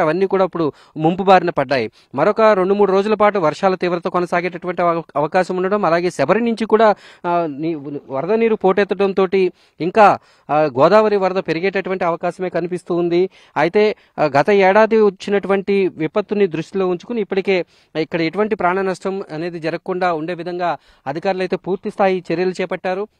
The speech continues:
ఇప్పటికి, ఆ, కలెక్టర్ దీనిపైన సమీక్షలు నిర్వహించడం, అవసరమైనటువంటి, ఆ, సహాయక సహా-, ఆ, కార్యక్రమాలు చేపట్టడం అనేటిని వాటిని విస్తృతం చేశారు. అలాగే ఎన్డీఆర్ఎఫ్ బృందాలను కూడా,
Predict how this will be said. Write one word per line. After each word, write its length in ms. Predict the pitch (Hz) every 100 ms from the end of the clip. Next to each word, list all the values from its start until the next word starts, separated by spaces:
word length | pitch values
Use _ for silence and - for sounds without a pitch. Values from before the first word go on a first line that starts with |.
| _ _ _ _ _ _ _ -
ఇప్పటికి, 560 | 151 147 196 - 220 196 _ _
ఆ, 120 | 151
కలెక్టర్ 380 | 151 151 180 220
దీనిపైన 360 | 175 175 185 185
సమీక్షలు 440 | 175 165 175 196
నిర్వహించడం, 640 | 190 175 175 185 185 196 180
అవసరమైనటువంటి, 920 | 139 165 208 214 208 190 196 190 190 - _ 147
ఆ, 60 |
సహాయక 400 | 147 151 214 247
సహా-, 300 | 208 190 196 185
ఆ, 140 | 165 160
కార్యక్రమాలు 520 | 160 160 180 185 185 180
చేపట్టడం 360 | 185 180 175 175
అనేటిని 460 | 170 170 170 180 170
వాటిని 340 | 156 165 170
విస్తృతం 420 | 135 - 185 175
చేశారు. 340 | 175 170 - 214
అలాగే 240 | 185 190
ఎన్డీఆర్ఎఫ్ 520 | 160 147 214 240 202
బృందాలను 480 | 180 160 175 180 175
కూడా, 300 | 175 170 170